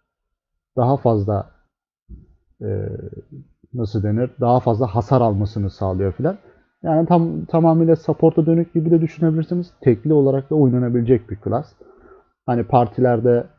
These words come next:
P V dungeon'larda ya da P V P dungeon'larda iş görebilecek bir talent. Takım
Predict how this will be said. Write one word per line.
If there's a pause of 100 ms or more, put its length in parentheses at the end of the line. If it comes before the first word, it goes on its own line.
(560)
P
V
dungeon'larda
ya
da (520)
P
V
P
dungeon'larda (120)
iş
görebilecek
bir
talent. (600)
Takım